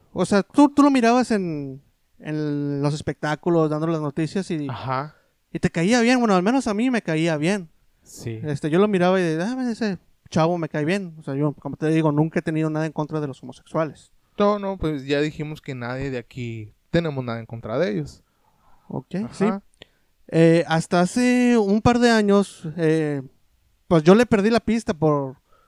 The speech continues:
Speaker 1: cuestiones de trabajo, o sea, ya no miraba el noticiero, no supe
Speaker 2: Ajá.
Speaker 1: qué pasó con ese noticiero, creo que ya no está en la mañana.
Speaker 2: Sí.
Speaker 1: Este, pero supe que él se metió mucho en el mundo de las drogas.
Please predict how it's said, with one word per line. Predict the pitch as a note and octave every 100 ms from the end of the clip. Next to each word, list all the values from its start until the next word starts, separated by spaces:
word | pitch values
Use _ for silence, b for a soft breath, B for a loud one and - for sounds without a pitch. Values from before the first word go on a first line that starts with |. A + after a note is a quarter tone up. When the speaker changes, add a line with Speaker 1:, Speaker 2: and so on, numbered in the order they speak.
| _
Speaker 1:
cuestiones | E3+ - D#3 D#3
de | E3
trabajo, | E3 D3 D3 D3+ D#3+ D#3 F3+ E3
o |
sea, | D#3+
ya | C#3+ D#3
no | D#3+
miraba | D#3 D#3
el | E3
noticiero, | D#3 D3 D#3 D#3 F3 F3 F3 E3+
no | E3
supe | D3+ A#2+ A2+
Speaker 2:
Ajá. | G#2
Speaker 1:
qué | A#2
pasó | D3 F3
con | E3
ese | D#3+
noticiero, | E3 C#3+ E3 F#3
creo | F3+ E3
que | E3+
ya | D#3
no | D#3
está | -
en | E3
la |
mañana. | D#3 D3 E3+ G#3 G#3+ _ _ _ _ _ _ _ _ _
Speaker 2:
Sí. | -
Speaker 1:
Este, | D3 C#3+ A#2 D3+
pero | - E3+ D#3 D3
supe | F#3+ G3 A#3+
que | - F#3 F3
él | F#3 G#3+ A3 F#3 C#3+ _ _ _ _ -
se | F3+
metió | D#3+ D3+ - F3
mucho | G3+ G3+ A#3
en | G#3+
el | F#3+
mundo | D#3 E3+ G3
de | G3+
las | E3+ C#3+
drogas. | D3+ D#3 F3 D3+ - -